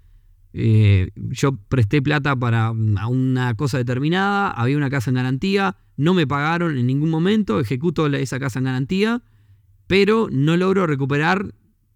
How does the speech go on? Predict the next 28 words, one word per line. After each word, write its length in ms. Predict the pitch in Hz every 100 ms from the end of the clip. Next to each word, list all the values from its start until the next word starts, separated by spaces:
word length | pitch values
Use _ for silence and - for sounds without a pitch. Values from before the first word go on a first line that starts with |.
| -
toda 220 | 156 170
la 80 | 156
plata 320 | 151 143 135
que, 240 | 117 113 110
que, 200 | - 110
digamos, 280 | 120 131
porque 240 | 110 113 113
la 100 | 107
casa 220 | 123 117
quizás 260 | 110 113 110
valía 220 | 107 107
menos 240 | 147 143
por 120 | 110
un 80 | 113
montón 340 | 117 113 147 143
de 80 |
casuística, 720 | 117 104 156 110 139 151 190 - _ _ _
y 100 | 127
además 300 | 135 139 196
las 140 | 190 131
multas 440 | 156 196 196 135
y 60 | 139
mora-, 400 | 151 175 196 -
y 160 | 127 127
moras 280 | 151 190
que 120 | - 117
se 140 | 123
dan 240 | 139 180